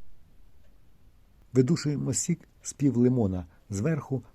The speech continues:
посипаємо цукром, одна столова ложка,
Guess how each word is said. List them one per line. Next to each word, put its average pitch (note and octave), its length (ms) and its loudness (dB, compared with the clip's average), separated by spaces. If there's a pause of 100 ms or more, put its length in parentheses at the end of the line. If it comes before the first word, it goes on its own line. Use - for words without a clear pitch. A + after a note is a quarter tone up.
(100)
посипаємо A2+ 640 0
цукром, D#3 500 -4 (180)
одна C3 280 -2
столова B2 400 0
ложка, B2 480 0